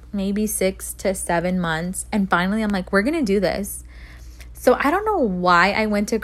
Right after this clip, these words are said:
I think I went to get my Ja-, my eyelashes done at Janet's. And one day I was at Christian's, and we, her and I were just having, like, this deep conversation like we always have. Like, her and I always have, like, these deep ass conversations. I feel like, I don't know if anybody has ever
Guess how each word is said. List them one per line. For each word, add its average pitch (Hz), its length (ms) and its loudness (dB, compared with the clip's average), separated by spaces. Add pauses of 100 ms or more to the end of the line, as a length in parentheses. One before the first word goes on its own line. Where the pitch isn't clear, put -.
I 220 120 2
think 262 180 -2
I 311 60 0
went 311 180 -2
to 311 140 0
get 269 160 0
my 247 200 2
Ja-, 196 160 0
my 190 440 2
eyelashes 190 480 0
done 226 140 0
at 277 120 0
Janet's. 180 500 -2
And 196 220 -2
one 233 180 0
day 208 140 2
I 180 60 2
was 185 160 0
at - 120 -4
Christian's, 185 520 -4
and 196 160 -2
we, 196 80 0
her 214 240 0
and 277 100 -4
I 214 120 0
were 214 120 0
just 196 160 -6
having, 190 320 -4
like, 175 240 -4 (760)
this 202 220 2
deep 202 280 -2
conversation 190 680 -2
like 175 200 -2
we 208 180 2
always 175 380 2
have. 175 240 -2
Like, 175 140 0
her 233 180 4
and 277 100 4
I 240 140 4
always 190 380 2
have, 185 180 0
like, 180 180 -2
these 190 200 0
deep 196 460 -4
ass 175 280 2
conversations. 190 840 0
I 185 100 2
feel 214 220 0
like, 196 400 0 (640)
I 196 100 0
don't 214 140 2
know 220 100 4
if 208 100 0
anybody 208 420 -2
has 196 140 -2
ever 185 300 -6